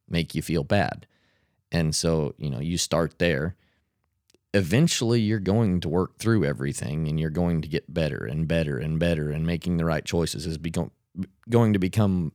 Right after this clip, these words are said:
a little bit easier every day. And it's, I mean, it, it's a muscle. You, you can work through it. It's, it, it comes down to resiliency. It comes down to discipline, you know, all the things. And, I mean, no matter where your starting point is, you might be the most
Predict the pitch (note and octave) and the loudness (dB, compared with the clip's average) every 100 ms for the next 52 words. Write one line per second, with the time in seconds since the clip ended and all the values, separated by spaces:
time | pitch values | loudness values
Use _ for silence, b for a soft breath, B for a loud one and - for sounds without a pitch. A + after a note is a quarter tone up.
0 | b b b b b - F#2+ F2+ F2 F#2 | b b b b b -2 2 2 2 4
1 | G2+ G2 D#2 C#2+ C2+ A#1+ - F#2 E2 D#2 | 4 4 2 -2 -4 -6 -2 -2 0 0
2 | D#2 F#2 A#1 G1+ - _ _ _ _ E2+ | 2 2 2 -4 -14 _ _ _ _ -2
3 | F2 - C#2+ E2 D2+ - - _ _ _ | -2 -2 -2 -2 -2 -6 -12 _ _ _
4 | _ D#2 - G#2+ G#2+ D#3 A2 B2 - C2 | _ -4 0 0 2 2 2 0 -2 -2
5 | D#2+ E2 F#2+ - A2 G#2 G#2+ - D#2+ G2 | -2 -2 -2 0 0 2 0 -2 0 2
6 | A2 F2 F#2+ - - - - _ - F2 | 2 -2 -4 -6 -4 -6 -10 _ -2 0
7 | E2+ F#2+ G2 G2 F2+ F#2+ G2 F#2+ F2 D#2 | -2 -2 0 0 0 0 0 0 0 -2
8 | D2+ F2+ - E2+ G#2 - F2+ F#2 F#2+ F#2+ | -2 -2 -4 -4 -4 -4 -4 -2 -2 -2
9 | E2 F2 - E2+ - F2 G#2 - _ _ | -2 -4 -4 -6 -6 -4 -4 -8 _ _
10 | _ _ _ _ F#2 G2 E2+ F2 G2+ E2 | _ _ _ _ -6 -4 0 0 0 -2
11 | F#2+ A2+ C#2+ C#2+ D2+ D#2 D#2 D#2+ D#2+ C#2+ | -2 -2 -2 -6 -6 -4 -4 -4 -4 -4
12 | D2+ F2 F2 E2+ D#2+ - _ _ _ _ | -4 -2 0 0 -2 -6 _ _ _ _
13 | _ _ G2+ G2+ F2 F2 - F#2 F2 E2 | _ _ 4 4 4 2 4 4 4 0
14 | F2+ D#2+ D2 E2+ F#2+ F2 F2+ G2 F2 F#2 | 0 -2 0 0 0 0 0 0 -2 -2
15 | F#2 F2 F2+ - | 0 0 -2 -4